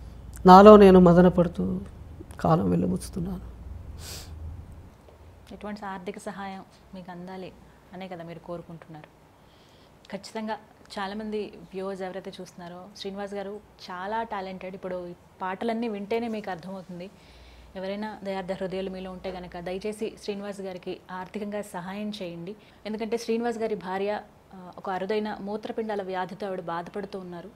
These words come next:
Speaker 2: ప్రస్తుతం ఆయన పరిస్థితి దయనీయంగా ఉందని కూడా చెబుతూ ఉన్నారు. దయచేసి సహాయం చేస్తారని కోరుకుంటున్నాము. ఏంటండి, ఎంతో టాలెంట్ మీ సొంతం, ఇంకా పేరు పెట్టడానికి లేదు మీరు పాడే పాటల్లో.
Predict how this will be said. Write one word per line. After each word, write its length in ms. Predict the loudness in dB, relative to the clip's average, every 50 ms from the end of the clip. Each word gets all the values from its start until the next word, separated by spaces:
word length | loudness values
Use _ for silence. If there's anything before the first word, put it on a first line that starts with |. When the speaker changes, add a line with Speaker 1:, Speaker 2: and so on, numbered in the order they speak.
| -14
Speaker 2:
ప్రస్తుతం 460 | -14 -14 -14 -12 -12 -10 -10 -10 -10 -10
ఆయన 200 | -12 -12 -14 -12 -12
పరిస్థితి 360 | -12 -12 -12 -12 -12 -10 -10
దయనీయంగా 560 | -10 -8 -8 -8 -8 -8 -8 -8 -8 -6 -6 -6
ఉందని 300 | -6 -6 -8 -10 -10 -10
కూడా 140 | -10 -10
చెబుతూ 340 | -10 -10 -12 -14 -12 -14 -14
ఉన్నారు. 300 | -12 -12 -12 -14 -14 -16 -20 -20 -20 -20 -20 -20 -20 -20 -20 -20 -20 -20 -20 -20 -20 -14 -8
దయచేసి 340 | -8 -8 -4 -6 -6 -6 -6
సహాయం 460 | -10 -10 -10 -10 -8 -6 -4 -4 -4 -4 -4
చేస్తారని 480 | -6 -6 -6 -8 -8 -6 -6 -8 -10 -12
కోరుకుంటున్నాము. 640 | -12 -12 -12 -12 -12 -16 -16 -14 -14 -14 -14 -16 -18 -20 -20 -20 -20 -20 -20 -20 -20 -20 -20 -20 -20 -20 -20 -20 -20 -20 -20 -20 -20 -20 -20 -20 -20 -20 -20 -20 -20 -20 -18 -18
ఏంటండి, 240 | -16 -16 -16 -16 -16
ఎంతో 420 | -16 -16 -16 -16 -8 -6 -4 -4 -4
టాలెంట్ 460 | -4 -4 -4 -4 -2 -4 -6 -6 -6
మీ 100 | -8 -6
సొంతం, 380 | -6 -8 -8 -6 -6 -8 -8
ఇంకా 440 | -6 -8 -8 -6 -6 -6 -6 -6 -8 0 2
పేరు 200 | 2 2 2 2
పెట్టడానికి 560 | 0 -2 0 2 2 4 4 4 2 0 -2
లేదు 260 | -2 -2 0 0 -2
మీరు 220 | -4 -4 -6 -6 -6
పాడే 300 | -4 -4 -4 -4 -4 -6
పాటల్లో. 540 | -6 -6 -8 -8 -8 -8 -8 -8 -8 -10